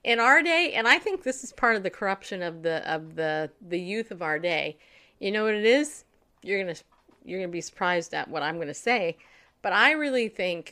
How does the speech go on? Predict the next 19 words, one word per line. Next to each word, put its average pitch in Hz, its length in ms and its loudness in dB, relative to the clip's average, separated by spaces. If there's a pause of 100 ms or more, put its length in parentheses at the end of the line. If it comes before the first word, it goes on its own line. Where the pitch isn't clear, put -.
(100)
that 165 260 0 (320)
society 233 720 0
started 196 400 -2
going 175 340 -4
downhill 165 720 -4 (460)
when 180 220 -2
we 180 100 -2
stopped 196 480 -4
learning 190 400 -4
to 185 100 -8
give 165 380 -4
change. 147 600 -8 (2000)
You - 60 -14
know 170 80 -2
what 170 80 -2
I'm 165 80 -4
talking 185 300 -4
about? 202 300 -2 (680)
So 220 440 2